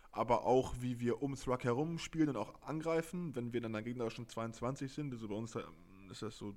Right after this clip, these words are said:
das ist so diese Buffetzone und dann haben wir dann halt verschiedene Calls, wenn wir dann eher ums Ruck angreifen, oder ich weiß, du, nicht, ob du, hast du das Spiel gesehen? Nee, wahrscheinlich nicht, oder?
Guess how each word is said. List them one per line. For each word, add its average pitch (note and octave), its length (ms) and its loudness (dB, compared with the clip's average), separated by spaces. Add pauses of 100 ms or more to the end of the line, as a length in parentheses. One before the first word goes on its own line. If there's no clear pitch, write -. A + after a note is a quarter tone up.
das A#2 100 -12
ist - 60 -12
so A2+ 80 -2
diese G#2+ 180 -2
Buffetzone B2+ 640 -4
und B2 80 -2
dann G#2 100 -2
haben G#2+ 60 -4
wir G#2+ 60 -2
dann G#2 160 -2
halt G#2 120 -8
verschiedene G#2+ 420 -8
Calls, A#2 400 0 (720)
wenn G#2 120 -6
wir G2+ 140 0
dann G2+ 100 -4
eher G2 220 0
ums G#2+ 200 0
Ruck A#2+ 200 2
angreifen, A2+ 720 -2 (880)
oder G#2 140 6
ich G#2 100 0
weiß, A2+ 260 2
du, A2 200 -2
nicht, A2 140 -4
ob A#2 100 -8
du, - 100 -8
hast G2 160 -4
du A#2+ 300 -2
das A#2 40 -4
Spiel B2 160 -2
gesehen? A#2+ 280 2
Nee, G#2+ 180 -2
wahrscheinlich G#2+ 360 -4
nicht, G#2+ 120 -6
oder? A#2 220 -6